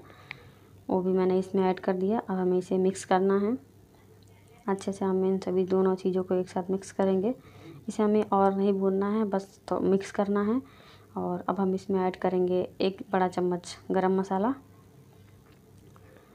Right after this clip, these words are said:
और मिर्ची थोड़ा सा कम लग रहा था मुझे तो मैंने आधा चम्मच और डाला, क्योंकि मेरी जो मिर्ची है वो कश्मीरी और तीखी वाली दोनों एक साथ मिक्स है। तो मैंने दो बड़ा चम्मच लिया था,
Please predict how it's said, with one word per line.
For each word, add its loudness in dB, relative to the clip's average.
और 2
मिर्ची 4
थोड़ा 2
सा -4
कम 2
लग 2
रहा -2
था -2
मुझे 0
तो -4
मैंने 0
आधा -2
चम्मच -2
और 2
डाला, 2
क्योंकि 2
मेरी 6
जो 2
मिर्ची 0
है 4
वो 2
कश्मीरी 0
और 2
तीखी 2
वाली 2
दोनों 2
एक 0
साथ -2
मिक्स -2
है। 0
तो 0
मैंने 2
दो 4
बड़ा 0
चम्मच -2
लिया 2
था, 0